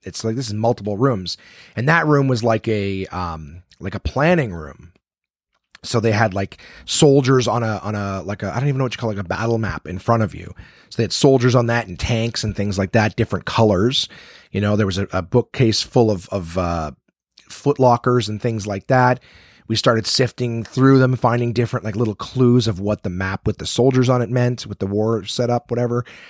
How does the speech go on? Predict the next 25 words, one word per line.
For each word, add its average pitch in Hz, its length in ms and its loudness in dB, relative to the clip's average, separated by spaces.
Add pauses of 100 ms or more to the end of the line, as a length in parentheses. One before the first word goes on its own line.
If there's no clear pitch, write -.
(360)
There 110 80 0
was 104 80 -2
a 113 40 -4
map 127 280 2
on 123 120 2
the 113 60 0
wall 110 380 4
with 110 200 -4
pins 120 380 0
in 135 120 2
it, 135 160 0
and 104 80 -8
we 107 60 -2
had 104 180 -4
to 98 60 -10
get, 110 220 -6
like, 95 120 -8
a 92 40 -6
string 107 500 -4
from 95 140 -4
another 98 320 -2
thing 113 200 0
that 107 100 -2
was 110 140 -2
locked 117 500 4